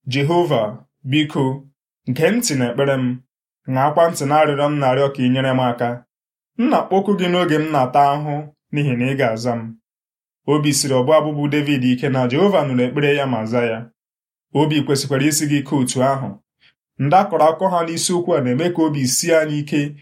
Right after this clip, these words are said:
na Jehova na-enye anyị amamihe na ike anyị ga-eji die nsogbu ndị na-abịara anyị. O nwere ike iji ụmụnna anyị ma ọ bụ ndị na-anaghị efe ya ugbu a si n'ụzọ ụfọdụ nyere anyị aka.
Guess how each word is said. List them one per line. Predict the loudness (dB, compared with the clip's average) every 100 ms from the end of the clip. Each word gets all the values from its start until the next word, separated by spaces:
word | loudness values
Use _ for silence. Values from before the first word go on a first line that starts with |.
| _ _ -4
na | -2 0
Jehova | 2 2 2 0
na-enye | -2 0 0
anyị | 0
amamihe | 0 0 -2 -2 -2
na | 0
ike | -2 0
anyị | 0 0
ga-eji | -2 -2 -2
die | -2 -2
nsogbu | -2 -4 -2
ndị | -2 0
na-abịara | -2 -2 -2 -2
anyị. | -4 -6 -12 -20 _ _ _ _ -6
O | -2
nwere | 0 0
ike | 0 0
iji | 0 -2
ụmụnna | -2 -4 -2 0
anyị | 0 0
ma | -2
ọ | -2
bụ |
ndị | 0 2
na-anaghị | 2 0 0 -2
efe | -2 -2
ya | 0 -2
ugbu | 0
a | 0 0
si | -2
n'ụzọ | -2 -2 -2 -4
ụfọdụ | -4 -4 -2
nyere | -4 -2 -4
anyị | -4 -6
aka. | -6 -8